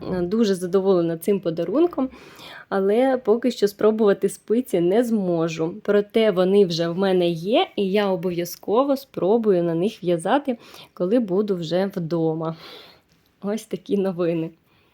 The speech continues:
Процес, над яким я працюю в перервах між шкарпетками, це ось цей жилет. Е, не дуже активно він в'яжеться, але все одно я його просуваю по можливості, е,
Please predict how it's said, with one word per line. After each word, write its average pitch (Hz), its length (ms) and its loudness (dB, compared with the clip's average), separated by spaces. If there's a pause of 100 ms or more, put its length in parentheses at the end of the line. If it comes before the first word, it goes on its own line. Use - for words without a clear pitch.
(1040)
Процес, 247 580 0
над 214 200 -4
яким 214 300 -4
я 202 100 -4
працюю 214 420 -4
в 180 80 -16
перервах 208 580 -4
між 202 180 -8
шкарпетками, 254 840 -4 (120)
це 226 260 -4
ось 180 160 -6
цей 190 300 -4
жилет. 196 800 -6 (1080)
Е, 196 300 -8
не 233 180 -2
дуже 233 260 0
активно 196 440 -2
він 190 160 -6
в'яжеться, 277 580 -4
але 214 220 -4
все 220 220 -6
одно 220 260 -2
я 190 260 -4
його 180 240 -6
просуваю 226 960 -4
по 269 140 -4
можливості, 269 880 -2 (960)
е, 196 420 -2